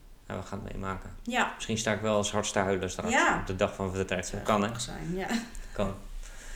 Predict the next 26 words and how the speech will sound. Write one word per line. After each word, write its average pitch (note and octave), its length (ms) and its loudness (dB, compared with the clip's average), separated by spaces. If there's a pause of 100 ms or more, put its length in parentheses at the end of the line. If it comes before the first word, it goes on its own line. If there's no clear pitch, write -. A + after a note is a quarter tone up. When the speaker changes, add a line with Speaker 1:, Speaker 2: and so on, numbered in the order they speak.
(160)
Speaker 1:
Nou, C#3+ 320 4
nog E3 180 4
één G3 160 8
vraag. G3 500 4 (360)
Ehm, C3 400 2 (160)
welk D#3 260 4
advies - 640 6
zou D3 220 2
je C#3+ 80 2
geven C#3 380 2
aan A#2+ 200 -2
iemand B2+ 460 -2
die A#2 160 -2
dit A#2 240 -2
ook C3 180 0
zou G2+ 200 0
willen? F#2+ 280 0 (1080)
Speaker 2:
Oeh, F#3 500 0
ja. G#3 400 4 (680)
Dat A3 320 -2
ligt B3 240 0
er - 140 0
echt - 260 2
heel A#3 400 4
erg A#3+ 200 2
aan G3+ 440 2